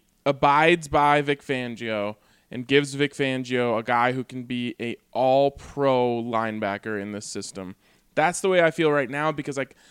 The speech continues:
I, I, like, I see the path. I'm like, "Okay, they go get corners, one, maybe two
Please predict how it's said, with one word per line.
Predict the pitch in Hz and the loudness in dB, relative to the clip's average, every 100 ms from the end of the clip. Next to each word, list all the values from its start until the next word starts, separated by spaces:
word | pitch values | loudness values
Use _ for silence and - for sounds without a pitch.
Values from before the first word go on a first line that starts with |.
| _ _ | _ _
I, | 117 - | -10 -8
I, | 87 | -6
like, | 143 120 | -4 -2
I | 135 | -4
see | - 147 | -4 -4
the | 139 | -4
path. | - 151 202 - | 0 0 0 -6
I'm | 113 | -8
like, | 110 | -8
"Okay, | 117 123 | -6 -6
they | 113 101 | -6 -6
go | 101 | -8
get | 101 | -10
corners, | - 160 180 190 185 113 - _ _ | -2 0 2 0 -2 -8 -16 _ _
one, | 104 123 160 | -6 -2 -2
maybe | 143 160 | -2 -4
two | - 170 185 87 | -2 2 2 0